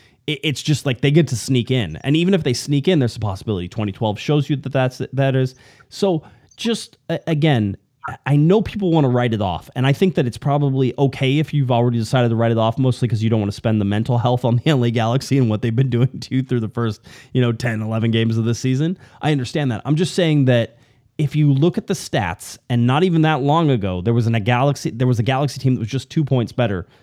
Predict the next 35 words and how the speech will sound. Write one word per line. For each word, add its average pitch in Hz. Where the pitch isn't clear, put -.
through 123
eleven 107
games, 95
and 107
they 113
ended 113
up 98
winning 104
an 98
M 95
L 92
S 90
Cup. -
Are 156
these 165
the 175
two 147
s-, -
are 143
these 147
same 131
team? 120
Are 135
these 131
two 147
things 127
alike? 123
No, 139
because 120
you're 120
talking 127
about 113
a 110
repeat 139
team 127